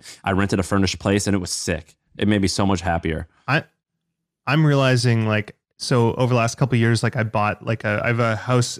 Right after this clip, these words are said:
Speaker 2: uh, at a lake loc-, locally. Uh, I've got a place in Vancouver. I've got a house here, and then the stuff and the management, like, just, I have to have a, a staff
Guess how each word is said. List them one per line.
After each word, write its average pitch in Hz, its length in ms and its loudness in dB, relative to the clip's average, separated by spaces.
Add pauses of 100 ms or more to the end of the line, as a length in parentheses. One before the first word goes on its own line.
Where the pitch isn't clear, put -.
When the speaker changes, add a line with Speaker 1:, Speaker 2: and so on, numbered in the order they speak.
Speaker 2:
uh, 117 240 -2
at 113 120 -2
a 110 40 0
lake 117 360 0
loc-, 113 360 -2
locally. 113 760 -2 (360)
Uh, 110 280 0
I've 113 160 -4
got 120 100 2
a 113 60 -2
place 127 280 0
in 120 120 0
Vancouver. 117 840 0 (200)
I've 117 120 -4
got 117 100 0
a 110 40 -2
house 110 300 -2
here, 113 540 0 (400)
and 113 420 0 (560)
then 131 340 2 (180)
the 139 100 0
stuff - 800 -4 (100)
and 123 140 2
the 120 40 2
management, 117 640 0
like, - 260 -4
just, - 220 -2 (320)
I 127 100 -2
have 170 220 2
to 160 100 2
have 143 240 2
a, 117 100 0 (200)
a 117 200 0
staff 127 840 -4